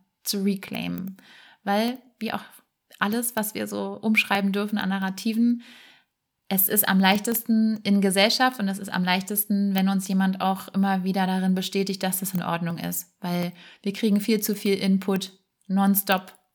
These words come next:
in allen Richtungen von Mainstream-Media,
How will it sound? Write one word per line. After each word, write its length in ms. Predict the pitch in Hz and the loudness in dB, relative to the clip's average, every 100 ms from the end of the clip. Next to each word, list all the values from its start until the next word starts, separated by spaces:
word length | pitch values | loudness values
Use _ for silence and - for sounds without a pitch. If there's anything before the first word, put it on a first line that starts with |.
| - _ - | -20 _ -2
in 200 | 190 - | 2 6
allen 280 | 190 190 | 6 6
Richtungen 640 | 208 202 - 175 165 180 202 | 2 -2 -2 -2 0 0 -2
von 460 | - 185 185 185 190 - - - - _ | 2 4 6 4 0 -10 -20 -20 -20 _
Mainstream-Media, 1160 | 202 202 202 202 190 185 185 175 170 170 185 | 4 4 4 4 4 4 4 6 6 6 0